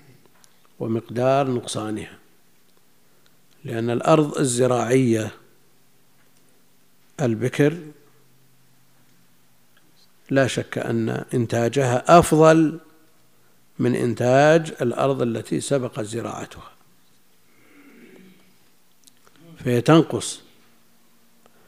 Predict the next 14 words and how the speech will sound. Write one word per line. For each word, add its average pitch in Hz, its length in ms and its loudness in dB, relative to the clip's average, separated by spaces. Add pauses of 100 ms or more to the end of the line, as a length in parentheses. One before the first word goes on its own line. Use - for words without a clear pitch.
(680)
على 139 240 6
كل 147 260 6
حال 143 340 4
يؤاخذ-، 139 500 2
يؤ-، 143 200 6
يؤخذ 135 560 2
ويلزم 127 480 4
بهذه 117 400 0
الأمور، 107 380 -8 (840)
يقلع 117 320 -2
الغرس 123 480 -4 (2500)
وعليه 120 560 0
أجرة 135 440 4 (1500)
القلع، 147 520 0